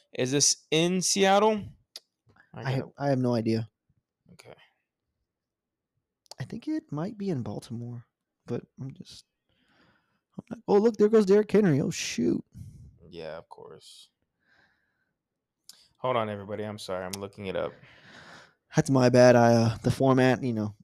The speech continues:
Speaker 2: I like to just copy and paste <laughs> because it's easy. It's easier. I'm not gonna go, I'm not gonna just retype the name if I don't have to.
Speaker 1: Mikey, nobody,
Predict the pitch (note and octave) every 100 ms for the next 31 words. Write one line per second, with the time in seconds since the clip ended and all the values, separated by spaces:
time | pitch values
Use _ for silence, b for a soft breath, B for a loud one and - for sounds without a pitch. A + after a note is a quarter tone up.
0 | _ - A2+ A#2 - A2+ G#2+ - - B2
1 | A#2 A2+ A2+ A2+ A2+ - - - B B
2 | B B B B G3+ - A#3+ - - -
3 | - - - C#3+ D3+ D#3 G#3+ E3 A#2 G2+
4 | _ - D#3+ E3+ C#3 A#2+ - B - _
5 | _ _ D3 D3+ G3 F3 C#3 D3+ C#3+ C#3+
6 | F#3 A3+ D#3+ C#3+ C3 C3 C#3+ D#3 D3+ D#3
7 | C#3 C#3 C#3+ B2 C3+ C3 B2 C3+ - G#2+
8 | C3+ C#3 - C3 B2+ D#3+ E3